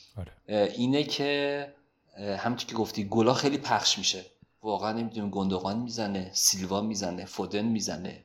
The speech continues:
Speaker 2: محرز میاد تو می‌زنه، نمی‌دونم.
Speaker 1: و همه‌شون هم
Speaker 2: رودری
Speaker 1: ممکنه
Speaker 2: می‌زنه.
Speaker 1: بزنن.
Speaker 2: آره، و رود-، رودری اصلاً ممکنه گلا بزنه.
Speaker 1: آره.
Speaker 2: پالمر ممکنه بیاد بزنه. خب،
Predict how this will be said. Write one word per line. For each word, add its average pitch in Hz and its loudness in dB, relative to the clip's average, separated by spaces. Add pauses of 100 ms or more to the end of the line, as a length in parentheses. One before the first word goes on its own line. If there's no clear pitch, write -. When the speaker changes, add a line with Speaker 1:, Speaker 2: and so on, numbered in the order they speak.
(180)
Speaker 2:
محرز 101 0
میاد 104 0
تو - -10
می‌زنه، 87 -6
نمی‌دونم. 87 -14 (720)
Speaker 1:
و 110 6
همه‌شون 123 8
هم 160 12
Speaker 2:
رودری 143 12
Speaker 1:
ممکنه 156 10
Speaker 2:
می‌زنه. 147 10
Speaker 1:
بزنن. 107 4 (480)
Speaker 2:
آره، 104 0 (300)
و 107 0
رود-، 107 4
رودری 120 4
اصلاً 147 -2
ممکنه 120 -6 (200)
گلا 95 -4
بزنه. 90 -8
Speaker 1:
آره. 101 0
Speaker 2:
پالمر 127 10
ممکنه 139 4
بیاد 110 0
بزنه. 104 -2
خب، 107 -8